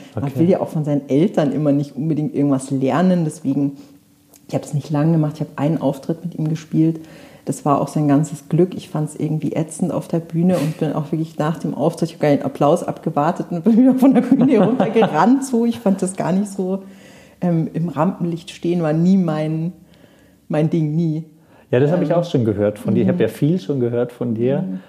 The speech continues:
Speaker 2: dass du eher so der, der Jim Morrison unter den Mantrasängerinnen bist. <laughs> Gerne mit dem Rücken zum Publikum.
Speaker 1: Mhm.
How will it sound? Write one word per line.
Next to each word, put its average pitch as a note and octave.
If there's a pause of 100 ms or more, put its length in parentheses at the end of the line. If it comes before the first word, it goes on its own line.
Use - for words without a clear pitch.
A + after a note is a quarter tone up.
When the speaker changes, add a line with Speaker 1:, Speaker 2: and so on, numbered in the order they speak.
(100)
Speaker 2:
dass A2+
du B2+
eher A2+
so A2+
der, G#2+ (800)
der B2
Jim A#2+
Morrison A#2
unter G#2+
den G#2+
Mantrasängerinnen A2
bist. C#3 (560)
<laughs> -
Gerne B2
mit A2+
dem A#2+
Rücken D#3+
zum D3+
Publikum. D3
Speaker 1:
Mhm. F#3+